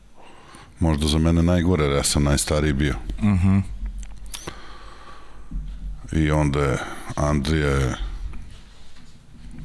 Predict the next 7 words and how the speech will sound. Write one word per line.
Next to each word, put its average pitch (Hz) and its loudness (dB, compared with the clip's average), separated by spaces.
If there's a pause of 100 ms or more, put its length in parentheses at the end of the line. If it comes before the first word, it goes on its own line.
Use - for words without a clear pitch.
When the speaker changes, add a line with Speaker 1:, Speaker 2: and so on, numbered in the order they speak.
(580)
Speaker 1:
koji 73 0
je 67 0
verovatno 71 0
najveći 73 4
profesionalac 69 0
u 57 -4 (600)
Speaker 2:
Mhm. 85 4